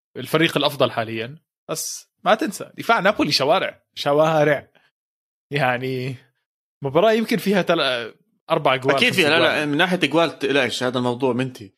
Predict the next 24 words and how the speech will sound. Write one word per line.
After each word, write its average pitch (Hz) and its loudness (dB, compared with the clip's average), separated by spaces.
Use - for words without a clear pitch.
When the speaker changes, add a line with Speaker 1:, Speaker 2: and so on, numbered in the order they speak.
Speaker 2:
بس - -6
سؤالي 165 2
أخير 165 0
إلك 135 -2
للمباراة 117 2
هاي، 107 -2
إذا 123 0
بيرلو 160 2
خسر 135 0
بيروح؟ 117 0
أظن. - -4
Speaker 1:
بس - -6
معقول 165 0
آخر 165 2
عشر 151 0
مباريات 143 -2
يروحوا؟ 135 -8
ولا 135 0
هي 143 4
عشانها 156 2
حاسمة؟ 127 -2
Speaker 2:
أظن 170 4
بيروحوا 160 4
و 117 -6